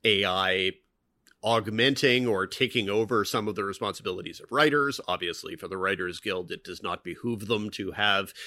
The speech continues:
an artificial intelligence computer system, uh, and algorithm writing stories, nor probably does it behoove the audience to have that. But so, yeah, so those are a lo-, those are a few of the large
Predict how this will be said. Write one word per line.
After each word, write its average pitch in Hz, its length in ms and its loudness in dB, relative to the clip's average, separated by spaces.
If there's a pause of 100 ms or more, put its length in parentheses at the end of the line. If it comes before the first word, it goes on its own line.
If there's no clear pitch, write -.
(240)
an 101 140 -4
artificial 95 480 -2
intelligence 92 480 -6
computer 156 340 0
system, 123 600 2
uh, 104 360 0
and 92 200 0
algorithm 120 680 0
writing 90 380 -2
stories, 143 640 0
nor 92 280 -2
probably 87 540 -8
does 82 160 -16
it 82 100 -14
behoove - 300 -10
the 135 140 -4
audience 143 400 2
to 92 80 -4
have 90 240 -4
that. - 280 -6
But 101 240 2 (380)
so, - 140 -2
yeah, 254 180 6
so 151 160 2
those 175 300 6
are 139 420 4
a 123 140 2
lo-, 113 260 0
those 139 320 2
are 190 120 10
a 123 40 10
few 165 680 2 (120)
of 110 180 0
the 107 100 -2
large 92 500 0